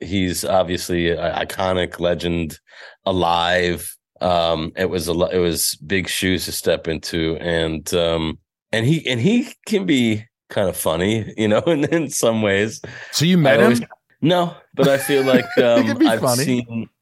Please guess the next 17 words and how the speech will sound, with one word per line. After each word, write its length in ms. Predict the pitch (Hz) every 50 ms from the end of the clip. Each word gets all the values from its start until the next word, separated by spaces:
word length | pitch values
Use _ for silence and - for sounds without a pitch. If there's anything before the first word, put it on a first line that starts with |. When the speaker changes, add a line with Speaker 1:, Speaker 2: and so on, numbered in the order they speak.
| _ - -
Speaker 1:
I've 180 | 120 131 123
seen 320 | - - - 151 139 131 127
him, 540 | 123 131 123 123 120 117 120 113 104 - _ _ _ _ - -
you 60 | 151
know, 80 | 156 151
he's 160 | 151 143 127
eccentric, 920 | 135 - - - - 151 151 175 - - 120 82 - - - - - - _ _ -
uh, 60 | 107
Speaker 2:
Mm-hmm. 760 | 107 107 104 104 104 101 101 101 98 98 95 92 - - - -
Speaker 1:
and 420 | - 107 107 104 101 101 - 104 -
he's 180 | - 110 101 -
passionate, 800 | - - - 107 104 101 101 - - 107 98 95 95 95 95 - _ _ _ _ -
and, 720 | 98 101 101 101 101 101 101 101 98 98 98 95 98 - - - - _ _ _ _ -
you 200 | - 104 120 110
know, 160 | 95 85 85
he, 280 | 82 98 113 104 - - - - -
<laughs> 120 | - -